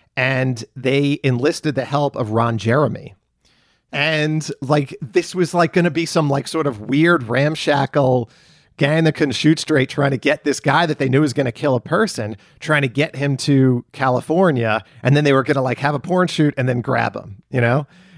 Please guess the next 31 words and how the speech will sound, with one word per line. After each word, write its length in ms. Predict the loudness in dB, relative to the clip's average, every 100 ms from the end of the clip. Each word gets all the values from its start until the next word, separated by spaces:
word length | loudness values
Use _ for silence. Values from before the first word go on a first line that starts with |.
| -4
And, 440 | 0 0 0 -4 -10 _ -14 -12 -12 -4
you 140 | 2 4
know, 180 | 4
they 200 | 4 2
eventually 420 | 2 0 0 0 2
didn't 220 | 2 2
do 200 | 2 2
it. 160 | 0
And, 280 | -4 -8 -10 _ _
you 120 | -8 -6
know, 280 | -4 -6 -10 -12
Ron 240 | -8 -6
Jeremy 460 | -4 -2 -2 -4 -4
was, 340 | -4 -6 -6
when 140 | -6 -2
I 160 | 0
interviewed 340 | 0 2 0 -2
him 140 | -4
for 160 | -4 -2
that, 240 | 0 0
he 100 | -2
was 160 | -2 -2
just 220 | -4 -4
like, 280 | -4 -6 -8
you 60 |
know, 220 | -6 -4
"I 120 | -2 -2
don't 140 | -2
wanna, 320 | -2 -2 -4
you 60 | -8
know, 200 | -14 -14